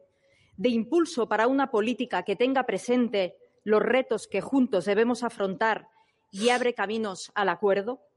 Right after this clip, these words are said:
quiero terminar con las palabras de Almudena Grandes, dando la bienvenida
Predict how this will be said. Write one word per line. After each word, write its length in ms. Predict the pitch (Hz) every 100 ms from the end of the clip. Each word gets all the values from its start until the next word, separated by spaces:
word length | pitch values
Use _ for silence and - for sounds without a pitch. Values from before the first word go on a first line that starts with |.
| _ _ _ _ _
quiero 260 | 269 269 277
terminar 540 | 240 214 214 240 254
con 160 | 233 208
las 160 | 196
palabras 580 | 214 240 262 262 - - _ _ -
de 120 | 214
Almudena 480 | 196 202 226 233 196
Grandes, 640 | 175 160 165 160 - - _ _ _ _ _
dando 360 | 190 262 269 277
la 140 | 240
bienvenida 720 | 226 208 202 202 247 269 294